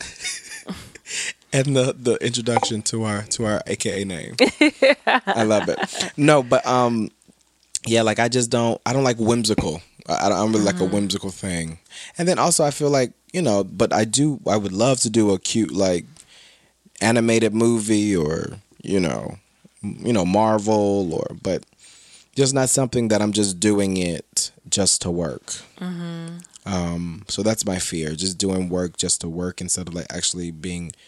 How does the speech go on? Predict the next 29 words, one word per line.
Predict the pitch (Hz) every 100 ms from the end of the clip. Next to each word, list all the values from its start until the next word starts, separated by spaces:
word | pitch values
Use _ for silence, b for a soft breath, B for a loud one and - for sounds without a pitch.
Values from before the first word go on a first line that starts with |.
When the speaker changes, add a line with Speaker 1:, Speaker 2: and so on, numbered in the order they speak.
| b b
Speaker 1:
having | - 95 92
a |
vested | 82 92 90 - -
interest | 87 85 85 80 - -
in | 87 87 82 82 - _ _ B B B -
the | 101
subject | - 98 92 85
matter, | 98 95 90 90 85 85 b b -
what | - 87
it's | 85 -
doing, | - 92 87 87 85
and | 85 80 78 - b b b b _ _ _ -
how | 101 92
it's | - - - _ _ _ _
truly | - 110 95
transforming | 87 90 85 - 87 85
lives, | 85 82 82 85
and |
not | 82 82
just | - 80
being | 78 82
like, | 80 -
"Okay, | 160 - 151 151
so | 147 -
we | 135 151
gonna | 151 147
do | 143
this | 135 135
cute | - - 147 147 -